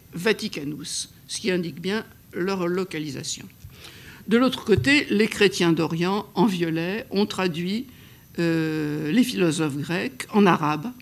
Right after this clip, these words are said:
avant l'avènement de l'islam. Il a fallu les retraduire ensuite. On sait aussi que les divinités antiques n'ont pas disparu. Certaines deviennent des démons dont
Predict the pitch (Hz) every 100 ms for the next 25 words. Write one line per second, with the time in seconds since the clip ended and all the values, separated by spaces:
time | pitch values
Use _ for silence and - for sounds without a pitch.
0 | - 185 190 220 196 170 165 180 202 165
1 | 160 - 139 131 127 - - - - 214
2 | - 160 220 190 165 180 180 170 180 131
3 | 131 - - - - - - - - -
4 | - - - - - 226 254 - 285 254
5 | 247 - 294 - 240 220 - 202 240 214
6 | 208 233 196 208 - 202 202 269 269 220
7 | 196 208 165 - - 175 160 143 - -
8 | - - - - - 220 - 240 254 247
9 | 240 160 139 220 180 214 220 202 170 180
10 | 165 165 208 170